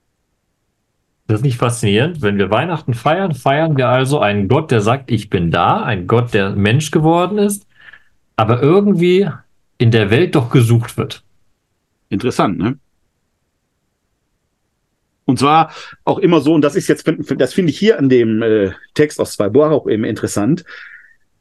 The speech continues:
Speaker 2: die Behemoth und der Leviathan sind Geschöpfe Gottes.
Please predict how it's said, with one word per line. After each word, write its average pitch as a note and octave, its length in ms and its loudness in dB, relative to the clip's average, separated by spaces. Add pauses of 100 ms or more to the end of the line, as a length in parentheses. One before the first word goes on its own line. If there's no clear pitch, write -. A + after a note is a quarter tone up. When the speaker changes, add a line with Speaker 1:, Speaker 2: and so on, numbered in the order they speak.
(140)
Speaker 2:
die B2+ 160 2
Behemoth D#3 760 2 (180)
und E3 140 2
der D#3+ 80 6
Leviathan C#3 960 0 (300)
sind D3+ 220 0
Geschöpfe - 460 -2
Gottes. - 500 -10